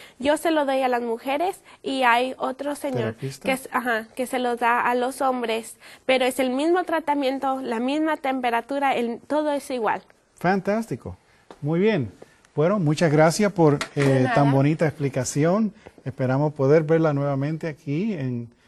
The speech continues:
Speaker 2: Remedios Caseros y le voy a pedir que por favor pase por aquí.
Speaker 1: Muchas gracias.
Speaker 2: Muchas gracias a usted. Doctor,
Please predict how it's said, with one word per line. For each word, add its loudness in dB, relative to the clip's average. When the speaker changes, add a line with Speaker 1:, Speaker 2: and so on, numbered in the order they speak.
Speaker 2:
Remedios -2
Caseros -2
y -2
le -4
voy -4
a -2
pedir -4
que -10
por -14
favor -6
pase -10
por -6
aquí. -4
Speaker 1:
Muchas -2
gracias. -6
Speaker 2:
Muchas -8
gracias -6
a -8
usted. -4
Doctor, 2